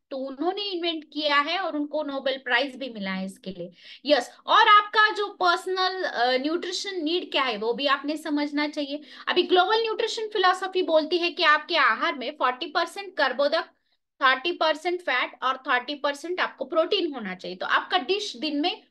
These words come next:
उसी तरीके से बनना चाहिए। इसमें आपको vitamin, minerals भी लगते हैं, phytonutrients भी लगते हैं। हमने अभी बहुत ही amazing तरीके का exercise किया है ना, तो उस तरीके का exercise भी लगता है, rest लगता है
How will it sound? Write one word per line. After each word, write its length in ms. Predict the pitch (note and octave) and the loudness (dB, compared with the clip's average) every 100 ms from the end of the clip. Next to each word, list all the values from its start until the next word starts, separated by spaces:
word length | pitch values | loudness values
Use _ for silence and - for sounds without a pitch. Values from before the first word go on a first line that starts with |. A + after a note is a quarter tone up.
| _ | _
उसी 280 | E4+ F4+ A4 | -6 2 4
तरीके 400 | G#4+ E4 D#4 C#4+ | 4 0 0 0
से 140 | C#4+ A#3+ | 0 0
बनना 320 | A#3 A3 G#3 | -2 -4 -4
चाहिए। 300 | A3 A3 A3+ | -4 -6 -6
इसमें 220 | B3+ E4+ | -2 0
आपको 240 | F4 F4+ | 0 -2
vitamin, 520 | F4+ D4 D4+ D4+ E4+ D#4+ | -4 -2 0 0 0 -2
minerals 400 | C#4 C#4 D4 D4 | 0 0 0 0
भी 80 | |
लगते 300 | D#4+ C#4+ - | -4 -4 -4
हैं, 100 | D#4 | -4
phytonutrients 840 | D#4 A#3+ A3 C4+ C#4 C4+ D#4 D4+ C#4+ | -2 -2 0 -4 -4 -6 -4 -2 -4
भी 80 | D4 | -4
लगते 300 | C4+ - C#4 | -4 -4 -6
हैं। 120 | C#4+ - - - | -6 -12 -20 -2
हमने 300 | E4+ F#4+ A4+ | 2 4 4
अभी 200 | A4+ A#4+ | 4 4
बहुत 280 | D#4 F4 G#4+ | 4 2 2
ही 40 | A4 | 2
amazing 520 | C#4 D4+ F4 G4 F4+ | 4 2 0 -2 0
तरीके 320 | E4 D#4 E4 | 0 0 -4
का 160 | D#4 C4+ | 0 0
exercise 640 | B3+ - C#4 C4+ C4 - | -2 -8 -4 -2 -2 -6
किया 240 | A3 F#3+ | -10 -8
है 160 | F#3+ A4 | -6 -4
ना, 100 | D5+ _ _ _ _ _ _ _ _ _ _ | -6 _ _ _ _ _ _ _ _ _ _
तो 80 | D#4 | -8
उस 280 | D#4 F4+ - | -4 -6 -2
तरीके 320 | G#4+ G#4+ A4+ | -2 0 2
का 200 | A4 - | 0 0
exercise 540 | D4 - F#4+ G4 G4 | -4 -6 -4 -2 -2
भी 120 | F4+ | -2
लगता 340 | D4+ B3+ - C#4 | -2 -4 -4 -8
है, 160 | C#4 D#4+ _ _ _ | -8 -14 _ _ _
rest 480 | A3+ C#4 F#4 A#4 - | -2 2 2 0 0
लगता 380 | A4+ E4+ - D4 | 0 0 0 -2
है 300 | C#4+ F#4 | 0 -2